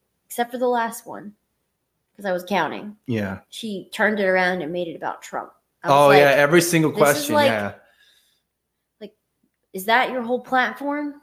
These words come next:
Speaker 2: Yeah.
Speaker 1: Just Trump?"
Speaker 2: That's pretty sad.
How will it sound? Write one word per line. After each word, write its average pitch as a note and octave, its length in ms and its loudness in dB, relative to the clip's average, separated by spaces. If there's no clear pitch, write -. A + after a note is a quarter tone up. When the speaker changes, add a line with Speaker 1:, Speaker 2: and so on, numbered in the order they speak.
Speaker 2:
Yeah. G2+ 240 -4
Speaker 1:
Just - 180 -10
Trump?" B3+ 420 0
Speaker 2:
That's G#2 160 -14
pretty F#2 220 -8
sad. F2 420 -8